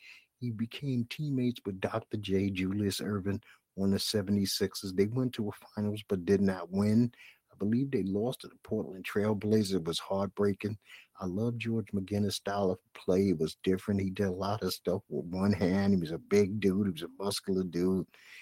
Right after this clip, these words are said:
He was kind of an enforcer without being a dirty enforcer back in the days.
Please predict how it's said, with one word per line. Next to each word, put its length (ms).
He 80
was 100
kind 260
of 160
an 120
enforcer 680
without 400
being 220
a 80
dirty 480
enforcer 480
back 340
in 60
the 100
days. 400